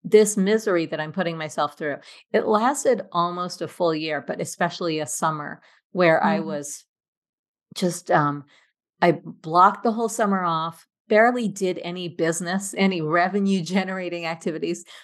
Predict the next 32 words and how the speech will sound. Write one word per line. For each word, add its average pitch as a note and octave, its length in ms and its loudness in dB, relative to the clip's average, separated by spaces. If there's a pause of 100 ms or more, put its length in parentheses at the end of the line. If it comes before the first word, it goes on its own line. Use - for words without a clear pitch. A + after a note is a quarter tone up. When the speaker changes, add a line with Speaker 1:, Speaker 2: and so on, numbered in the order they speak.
Speaker 1:
The F#3+ 80 4
whole G#3 180 8
summer G3 300 -2
was F#3 200 -8
blocked E3+ 460 -2
off D#3+ 400 -2
for D3+ 360 -2
book. - 320 2 (260)
Every G#3+ 360 2
day F3 380 -4
I E3 40 -6
would D#3+ 120 -10
look F#3 140 -6
at - 100 -6
my F#3+ 100 -2
calendar D#3+ 500 -6
and D#3 100 -12
it D3 60 -10
would - 140 -12
say, D#3 340 0
"Book." - 360 0 (480)
And E3 360 4
I D#3 80 2
would D3+ 140 -6
open G3 360 -2
my E3 440 -6
laptop D#3 800 -2 (420)
and D#3+ 520 0 (100)
look F3 260 -2
at E3+ 160 0
my D3+ 500 -6 (340)
doc, E3 460 6